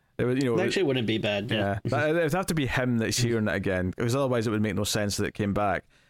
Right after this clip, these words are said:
Speaker 1: Like, why is
Speaker 2: Mm-hmm.
Speaker 1: this other character also, uh, manifesting their inner thoughts with a, a Black Phone? <laughs> You know, it doesn't make much sense. So.
Speaker 2: Um, and by the way, I, I did also kinda like that <laughs> the Black Phone actually, like, becomes a weapon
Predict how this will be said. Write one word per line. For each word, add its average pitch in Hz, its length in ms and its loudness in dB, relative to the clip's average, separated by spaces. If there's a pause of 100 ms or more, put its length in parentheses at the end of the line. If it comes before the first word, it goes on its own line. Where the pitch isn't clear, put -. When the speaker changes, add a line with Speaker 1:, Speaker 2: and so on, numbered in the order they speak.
(260)
Speaker 1:
Like, 110 280 -2
why 113 180 0
is 123 100 2
Speaker 2:
Mm-hmm. 131 60 0
Speaker 1:
this 135 80 -2
other 226 180 2
character 120 440 0
also, 127 520 0 (280)
uh, 113 180 2
manifesting 117 720 0
their 107 140 0
inner 113 160 0
thoughts - 440 -2
with 110 160 -4
a, 104 360 0
a 113 40 0
Black 107 280 0
Phone? 120 340 0 (100)
<laughs> - 100 -6
You 156 840 -2
know, 127 80 2
it 123 80 0
doesn't 135 180 0
make 123 140 0
much 120 120 -2
sense. 113 320 -2 (920)
So. 113 340 -2 (680)
Speaker 2:
Um, 117 320 0
and 165 100 0
by 226 100 0
the 240 60 -2
way, 151 280 0
I, 127 60 0
I 135 40 2
did 156 180 2
also 123 240 0
kinda 107 220 0
like 101 220 -2
that 104 180 -2 (260)
<laughs> - 120 -8
the 139 160 0
Black 113 220 0
Phone 107 120 0
actually, 101 280 0
like, 107 120 2
becomes 107 320 0
a 104 60 0
weapon 104 360 0